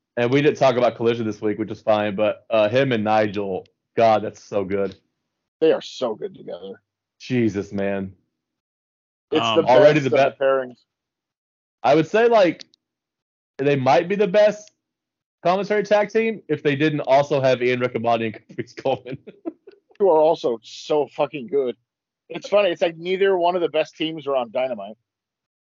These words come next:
Speaker 2: Uh, it's, it's crazy.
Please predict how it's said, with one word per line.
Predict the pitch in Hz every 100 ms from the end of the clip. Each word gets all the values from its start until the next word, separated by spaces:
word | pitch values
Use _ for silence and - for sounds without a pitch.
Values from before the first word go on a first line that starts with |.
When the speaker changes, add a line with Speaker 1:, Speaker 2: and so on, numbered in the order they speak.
| _
Speaker 2:
Uh, | 135 135 127 120 113 _ _ _ _ _ _ _ _ _ _ _ _ _ _ _ -
it's, | 139 - -
it's | 139 -
crazy. | - 113 98 101